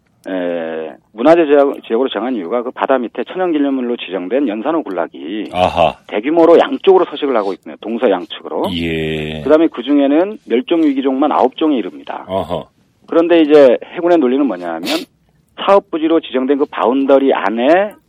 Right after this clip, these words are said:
Speaker 1: 그 밑에 바다에는 연산호가 없다는 거예요.
Speaker 2: 예.
Speaker 1: 예, 물론 거기에는 개체는 존재하지만 군락은 없습니다.
Speaker 2: 어.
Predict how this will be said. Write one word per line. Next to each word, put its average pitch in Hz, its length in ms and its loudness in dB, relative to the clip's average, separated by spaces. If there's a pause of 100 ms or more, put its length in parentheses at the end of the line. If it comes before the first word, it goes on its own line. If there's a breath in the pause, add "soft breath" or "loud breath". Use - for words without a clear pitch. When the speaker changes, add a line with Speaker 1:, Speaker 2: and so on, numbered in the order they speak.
(100)
Speaker 1:
그 143 80 -6 (160)
밑에 156 380 2
바다에는 147 420 6
연산호가 156 380 4
없다는 151 340 6
거예요. 87 300 -2 (240)
Speaker 2:
예. 78 300 0 (100)
Speaker 1:
예, 131 80 0
물론 170 320 2
거기에는 135 760 4
개체는 190 520 -4
존재하지만 123 600 2
군락은 143 380 4
없습니다. - 540 -8
Speaker 2:
어. 80 560 -2